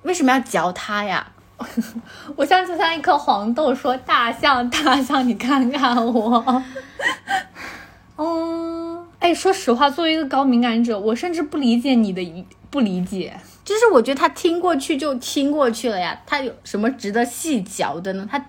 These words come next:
Speaker 1: 嚼的点在哪儿呢？
Speaker 2: 就是你可以由这个点发散，想到很多东西呀。
Speaker 1: 哦，我这边有个不解的点，
Speaker 2: 嗯。
Speaker 1: 是他发散想到很多东西，这个东西是怎么生出来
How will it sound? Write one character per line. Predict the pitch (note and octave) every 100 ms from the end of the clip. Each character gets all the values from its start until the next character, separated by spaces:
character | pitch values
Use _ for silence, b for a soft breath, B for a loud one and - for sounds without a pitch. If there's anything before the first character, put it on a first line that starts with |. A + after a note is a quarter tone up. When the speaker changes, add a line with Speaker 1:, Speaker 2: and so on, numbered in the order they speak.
| -
Speaker 1:
嚼 | - F#3
的 | G3+
点 | C4 - A3 -
在 | -
哪 | G3+ F#3
儿 | - -
呢？ | - - -
Speaker 2:
就 | -
是 | F#4 G#4+
你 | E4+
可 | A3+ A#3+
以 | C#4 B3+
由 | G3+
这 | A#3 E4+
个 | D#4+
点 | C4 G3+
发 | G3 C4+ C4+
散， | E4 D4+
想 | C4 - F#3+
到 | A3+
很 | C4+ - F3+
多 | F3 G#3+
东 | A3+ A#3 A3+
西 | A#3 - F#3+
呀。 | F#3 E3+ F3 F#3 F#3+ -
Speaker 1:
哦， | F#3+ G3+ G#3 G3+ F#3 D#3+ A1 - - -
我 | A3+
这 | A3+ F#4
边 | F4+
有 | A3+
个 | A#3
不 | A3+ C4
解 | G#3 D#3+
的 | D#3+
点， | E3 D#3 G#2 -
Speaker 2:
嗯。 | B3 A#3+ A#3+
Speaker 1:
是 | - F#4+ B3+ - -
他 | - D4+
发 | D#4 E4 D#4
散 | D#4 F#4 C#4
想 | C4 F3+ F3
到 | G#3
很 | G3+
多 | D#3+ E3+
东 | F3+ F#3
西， | F#3 F3+ C#3 - -
这 | - F#4+
个 | C4+
东 | B3 B3+
西 | A#3+
是 | B3
怎 | A3
么 | E3
生 | F#3 - G#3 G#3
出 | A3
来 | F#3+ D#3+